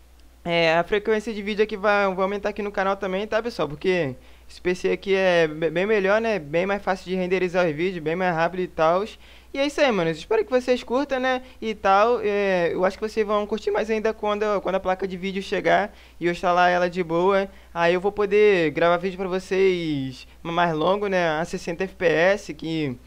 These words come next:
que vai rodar lisinho aí o vídeo pra vocês, né?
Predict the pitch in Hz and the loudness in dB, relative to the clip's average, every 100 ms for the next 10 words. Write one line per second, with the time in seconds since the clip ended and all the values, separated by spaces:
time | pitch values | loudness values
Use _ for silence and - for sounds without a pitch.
0 | - - - 151 143 160 156 160 175 185 | -20 -18 -8 -6 -2 0 2 2 2 -2
1 | 170 180 175 170 170 175 170 160 180 208 | -4 -4 -4 -6 -6 -4 -4 -4 -4 -2
2 | 208 | -4